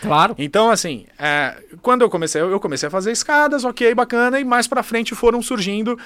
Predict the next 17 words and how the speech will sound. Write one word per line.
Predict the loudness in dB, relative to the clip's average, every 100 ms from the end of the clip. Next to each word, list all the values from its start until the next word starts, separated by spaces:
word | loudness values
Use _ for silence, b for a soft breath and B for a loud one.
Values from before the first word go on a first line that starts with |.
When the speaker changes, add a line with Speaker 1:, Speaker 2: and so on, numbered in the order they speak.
| B B
Speaker 2:
as | -2
oportunidades | 0 0 0 0 0 2 2 0
de | -2
fazer | 2 4 6 4
um | 4
quadro. | 2 2 0 -10 B B
E | -2 0
eu | 0
fui | 2 4 4
fazer | 2 -2 -2
esses | -2 -6
quadros. | -2 2 2 -2 -12 -16 B B B 0
E | 2
muitas | 4 2 2
vezes | 2 0
esses | -4 0
quadros | 2 2 0 -6